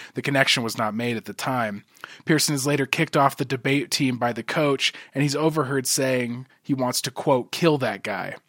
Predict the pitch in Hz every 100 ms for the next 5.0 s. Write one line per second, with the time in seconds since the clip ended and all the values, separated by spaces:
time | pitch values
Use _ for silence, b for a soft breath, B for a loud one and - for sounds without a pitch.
0 | B B B B - 156 - 135 117 151
1 | 131 120 131 147 131 120 110 127 147 147
2 | 123 113 - 127 - 113 113 - 143 147
3 | 131 107 - - 139 143 139 - 147 131
4 | 127 - - 127 123 113 - 151 151 127